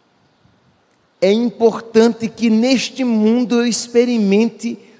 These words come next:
um quê de carência. Uma pessoa saciada, ela não espera nada. Uma pessoa que tem todas as suas vontades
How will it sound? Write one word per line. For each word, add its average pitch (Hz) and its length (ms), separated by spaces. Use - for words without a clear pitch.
um 254 180
quê - 760
de 147 140
carência. 123 800
Uma 160 160
pessoa 156 420
saciada, 120 840
ela 147 160
não 143 80
espera 139 360
nada. 98 360
Uma 160 140
pessoa 170 440
que 208 200
tem 160 580
todas 226 380
as 220 160
suas 196 420
vontades 151 880